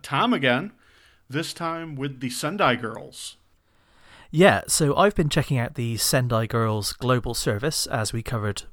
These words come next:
Speaker 2: once before. Uh, what was three shows has now doubled into six, which is, is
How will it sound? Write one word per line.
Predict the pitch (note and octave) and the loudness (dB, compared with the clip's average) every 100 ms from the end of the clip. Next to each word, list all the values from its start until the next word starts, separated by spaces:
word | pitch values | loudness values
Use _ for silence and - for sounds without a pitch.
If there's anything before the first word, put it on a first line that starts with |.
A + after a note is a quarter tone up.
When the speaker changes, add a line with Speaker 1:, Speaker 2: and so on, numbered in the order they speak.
| - | -6
Speaker 2:
once | G#2+ - | -6 -4
before. | - - A2+ B2+ E3+ - - - - _ - | -8 -6 -2 0 -2 -6 -20 -20 -20 _ -2
Uh, | C#3 B2 A#2+ | 2 4 2
what | C#3 E3+ | 2 0
was | D3+ B2+ | 2 -2
three | - D#3+ F#3+ | -2 2 2
shows | F#3 E3+ D#3+ F#3 - | 4 6 6 4 2
has | A#2 - | 0 2
now | A2 G#2+ | 0 2
doubled | A#2+ A#2+ A#2 | 0 0 -4
into | A2+ G#2+ | -6 -4
six, | - - - - - - - | -2 0 0 -2 -4 -4 -6
which | - C#3+ - - | -8 -4 -4 -2
is, | C#3+ B2 - - _ _ _ _ _ - | -2 0 -2 -4 _ _ _ _ _ -2
is | C#3+ - - | -2 0 -4